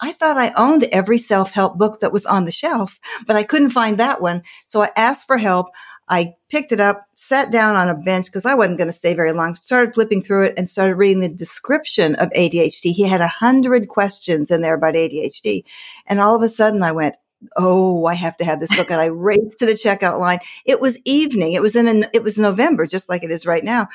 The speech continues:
And it was dark early. So it was dark when I got in the car, and I'm reading it under the sodium lights in the parking lot. I'm reading it at the stoplights on the way home, trying to <laughs> read this book.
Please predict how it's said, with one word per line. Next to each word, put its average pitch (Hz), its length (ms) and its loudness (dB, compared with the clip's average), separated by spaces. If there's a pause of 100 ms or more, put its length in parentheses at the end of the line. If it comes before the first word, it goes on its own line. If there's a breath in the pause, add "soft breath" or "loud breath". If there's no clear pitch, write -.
(300 loud breath)
And 190 320 0
it 226 80 4
was 208 160 -4
dark 214 420 0
early. 196 440 2
So 175 440 0 (180)
it 254 100 2
was 277 180 -4
dark 262 360 0
when 240 100 2
I 196 80 0
got 202 180 0
in 190 100 -2
the 175 60 -4
car, 247 380 -2
and 214 140 -2
I'm 294 200 2
reading 262 340 2
it 202 180 -2
under 233 260 4
the 208 140 0
sodium 226 580 2
lights 175 380 -2
in 214 100 0
the 190 80 -2
parking 208 380 -2
lot. - 160 -4
I'm 269 200 2
reading 247 300 -2
it 214 220 -4
at 202 240 -6
the 190 180 -2 (180 soft breath)
stoplights 220 760 -2
on 208 100 0
the 208 80 -4
way 196 180 -2
home, 226 300 -4
trying 262 240 -4
to 415 60 4
<laughs> 415 160 -4
read 453 100 4 (100)
this - 300 -2
book. 466 160 0